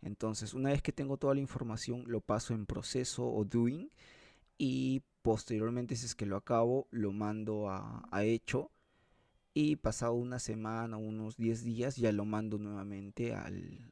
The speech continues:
al, a la, a la parte o, o a la columna en la cual está, en la cual están estos proyectos que no voy a volver a tocar hasta el próximo periodo.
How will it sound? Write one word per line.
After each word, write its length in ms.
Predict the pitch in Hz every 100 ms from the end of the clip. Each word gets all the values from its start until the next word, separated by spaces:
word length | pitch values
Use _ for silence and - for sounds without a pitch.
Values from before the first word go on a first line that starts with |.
| -
al, 360 | 107 104 - -
a 120 | 110
la, 180 | 107 -
a 180 | -
la 80 | 110
parte 440 | - 113 - 123 113
o, 20 | 101
o 120 | 104
a 40 |
la 100 | 101
columna 360 | - 107 117 120
en 80 | 104
la 100 | 95
cual 260 | - 104
está, 500 | 101 - 101 90 104 - _ _ 123
en 80 |
la 80 | 117
cual 180 | - 131
están 300 | 131 135 135
estos 260 | 131 131 -
proyectos 600 | 120 113 123 - 131 -
que 120 | 113
no 140 | 110
voy 180 | 113 120
a 40 | 120
volver 380 | 110 104 110 113
a 100 | 117
tocar 460 | - - 113 -
hasta 240 | 110 - 101
el 80 | -
próximo 460 | 92 98 104 101
periodo. 440 | - 87 101 80